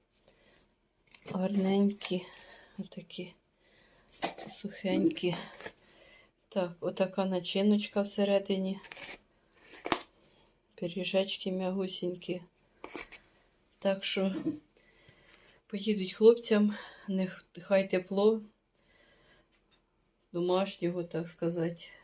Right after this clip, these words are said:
домашньої випічки. Тепло наших сердець їх зігріває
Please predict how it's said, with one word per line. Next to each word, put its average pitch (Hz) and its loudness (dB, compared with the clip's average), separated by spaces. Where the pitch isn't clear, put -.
домашньої 175 0
випічки. 165 0
Тепло 202 -2
наших 180 0
сердець 190 2
їх 180 -2
зігріває 180 4